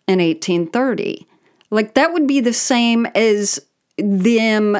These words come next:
scoffing at Mormons for digging up the gold tablets, right? People would just say that's ridiculous.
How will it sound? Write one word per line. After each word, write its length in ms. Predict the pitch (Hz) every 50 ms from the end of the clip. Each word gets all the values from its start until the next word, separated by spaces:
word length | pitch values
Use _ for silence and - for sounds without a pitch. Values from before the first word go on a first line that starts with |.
| - - - _ _ _ - _ _ -
scoffing 720 | - - - - - 185 190 196 202 - - 226 208 202
at 80 | - -
Mormons 640 | 185 190 196 190 196 196 185 185 190 185 180 185 -
for 160 | - 196 185
digging 500 | 190 180 160 - 196 190 180 190 180 180
up 220 | 175 165 165 -
the 100 | - 185
gold 520 | 165 160 170 156 151 143 139 139 - - - - - _ _ _ _ _ -
tablets, 600 | - 190 175 165 135 139 - - - - - -
right? 460 | 180 170 165 175 202 247 - 262 - - - - - - - - - _ _ _ _ _ _ _ -
People 420 | - - 269 262 254 262 240 233 226
would 320 | 220 233 220 202 190 202
just 240 | - 226 233 226 -
say 240 | - - 247 208 208
that's 320 | 202 202 190 190 - -
ridiculous. 720 | 202 190 190 285 330 320 - 147 143 127 - - - -